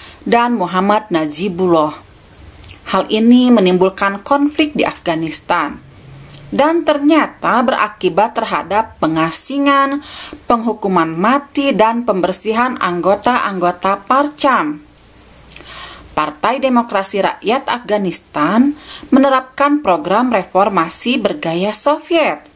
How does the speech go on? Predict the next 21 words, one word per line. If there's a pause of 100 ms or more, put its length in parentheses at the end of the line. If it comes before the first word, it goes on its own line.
(1160)
yang
sayangnya
dianggap
bertentangan
dengan
Islam
oleh
kelompok
konservatif. (1120)
Di
pertengahan
tahun
sembilan
belas
tujuh
puluh
delapan, (480)
pemberontakan
rakyat
didukung
oleh